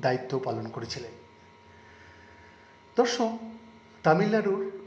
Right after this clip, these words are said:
রামেশ্বরমে একটি তামিল মুসলিম পরিবারে জন্মগ্রহণকারী কালাম সাহেব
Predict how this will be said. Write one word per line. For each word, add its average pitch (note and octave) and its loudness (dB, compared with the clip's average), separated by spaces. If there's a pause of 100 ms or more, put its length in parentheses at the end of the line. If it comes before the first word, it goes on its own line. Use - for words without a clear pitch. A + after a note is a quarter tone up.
রামেশ্বরমে F3 0
একটি E3+ -2
তামিল D3+ 0
মুসলিম D3+ -2
পরিবারে C#3+ 0 (580)
জন্মগ্রহণকারী D#3 0 (680)
কালাম D3 2
সাহেব D#3 -2